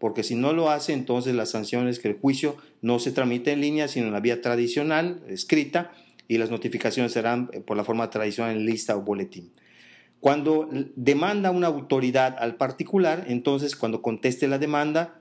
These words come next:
tiene derecho a ejercer su opción para que el juicio se tramite y resuelva en línea. Dice la, la ley que en el sistema de justicia en línea se integra un expediente electrónico, que ya habíamos definido anteriormente,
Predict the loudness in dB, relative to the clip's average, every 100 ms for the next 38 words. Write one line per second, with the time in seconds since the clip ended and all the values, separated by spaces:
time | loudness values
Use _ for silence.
0 | _ 2 2 2 2 2 2 0 0 0
1 | 0 0 -2 0 -2 0 -2 -2 -2 -2
2 | -2 -2 -4 0 -2 -2 -8 -4 -2 0
3 | 0 0 -2 -2 0 2 2 -2 -6 -16
4 | _ _ _ _ _ _ _ _ _ _
5 | _ 0 2 4 2 0 0 -2 -2 0
6 | 0 2 2 0 -4 -16 -20 _ 2 2
7 | 4 0 -2 0 0 2 0 -2 -2 0
8 | 0 2 2 2 0 -4 -6 -4 0 0
9 | 0 -2 -2 0 0 0 0 2 2 2
10 | 0 0 -2 -2 -2 -2 -2 -2 -2 -2
11 | -2 0 0 0 0 0 0 0 0 -2